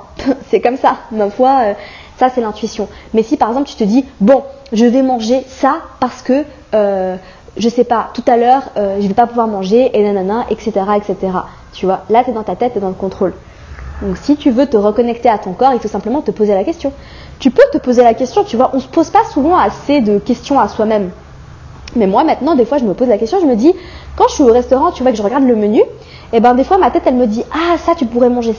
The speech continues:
ça parce que, euh, ça, c'est bon pour la santé, et cetera. » Puis après, je fais, « Wow, wow, wow, mental,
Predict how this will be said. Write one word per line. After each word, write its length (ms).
ça 240
parce 200
que, 120
euh, 400
ça, 160
c'est 160
bon 160
pour 140
la 100
santé, 320
et 60
cetera. » 420
Puis 80
après, 160
je 60
fais, « 160
Wow, 160
wow, 260
wow, 200
mental, 580